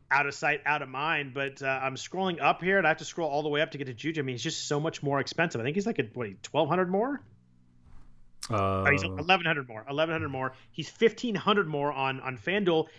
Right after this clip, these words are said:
Speaker 1: Uh, Deontay Johnson had twenty-three targets the first two weeks. He had fourteen catches. Uh, he's a big play guy.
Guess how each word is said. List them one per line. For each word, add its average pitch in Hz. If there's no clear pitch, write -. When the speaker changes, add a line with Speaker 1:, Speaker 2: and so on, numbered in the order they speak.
Speaker 1:
Uh, 190
Deontay 262
Johnson 240
had 139
twenty-three 214
targets 151
the 127
first 120
two 127
weeks. 127
He 147
had 135
fourteen 190
catches. 156
Uh, 131
he's 127
a 123
big 143
play 185
guy. 139